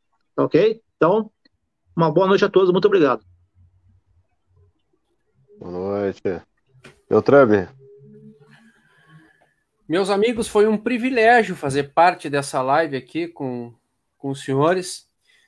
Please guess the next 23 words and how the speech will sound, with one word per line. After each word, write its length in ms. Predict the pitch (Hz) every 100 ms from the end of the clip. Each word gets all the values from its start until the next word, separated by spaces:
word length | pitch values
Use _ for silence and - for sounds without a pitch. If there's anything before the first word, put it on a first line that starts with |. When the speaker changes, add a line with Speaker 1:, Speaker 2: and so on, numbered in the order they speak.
| _
Speaker 3:
É, 240 | 123 123 120
deixo 280 | 143 -
aqui 280 | 151 143 180
um 120 | 180
abraço 440 | 160 143 160 175 170
ao 60 |
Tenente 480 | 143 147 147 156 156
Neto, 460 | 131 147 196 202 139
caso 320 | - 139 139
ele 100 | 135
esteja 440 | 135 - 143 135
assistindo, 520 | 123 131 - 165 196 175
ou 220 | 151 156
ele 160 | 156
venha 260 | 139 156 185
assistir 360 | 170 151 139 175
essa 220 | - 151
live 300 | 143 160 147
no 100 | 143
futuro, 440 | 143 139 165 196
ao 60 | 185
Tenente 360 | 156 156 156
Jefferson, 760 | 156 160 175 202 202 - 185